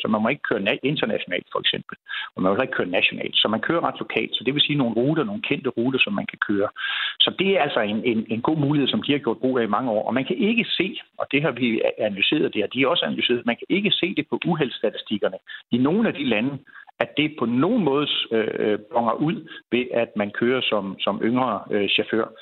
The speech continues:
Nu skal man huske, der er stor forskel på at køre som erhvervschauffør, fordi man skal igennem en uddannelse,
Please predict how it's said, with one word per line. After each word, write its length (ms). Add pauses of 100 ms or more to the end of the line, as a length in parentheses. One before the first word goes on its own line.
(280)
Nu 80
skal 120
man 100
huske, 220
der 60
er 160
stor 260
forskel 440
på 100
at 60
køre 220
som 200
erhvervschauffør, 720
fordi 120
man 140
skal 180
igennem 260
en 140
uddannelse, 460